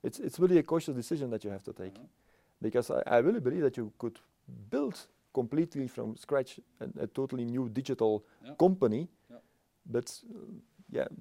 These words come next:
Speaker 1: it's, it's really a, it's, it's, it's a mindset, a strategy where, where you want to go. So that having that strategy, having that mindset, and having also the top management involved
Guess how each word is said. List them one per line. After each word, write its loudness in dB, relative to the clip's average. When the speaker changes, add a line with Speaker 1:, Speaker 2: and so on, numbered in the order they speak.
Speaker 1:
it's, -8
it's -10
really 2
a, 4
it's, -4
it's, -8
it's -12
a -2
mindset, -2
a -4
strategy -4
where, 0
where 2
you -2
want -4
to -10
go. -2
So -4
that -2
having 2
that 0
strategy, -2
having 0
that 2
mindset, -2
and 0
having 4
also 2
the -8
top 2
management -2
involved 2